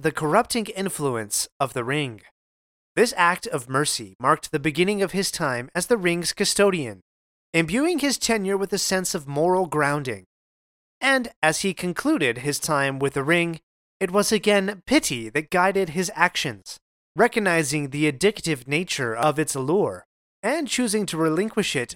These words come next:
for the greater good. Pity, therefore, became the key that unlocked Bilbo's resistance to the ring's attraction, reminding him of his inherent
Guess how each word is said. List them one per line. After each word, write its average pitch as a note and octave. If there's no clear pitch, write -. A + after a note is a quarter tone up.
for -
the A3
greater C#3+
good. C3+
Pity, E3
therefore, A2+
became A#3+
the C4
key E3+
that C3+
unlocked D#3+
Bilbo's F#3
resistance F3
to -
the G#3
ring's D3
attraction, B2+
reminding A3+
him E3
of C#3+
his F3+
inherent G3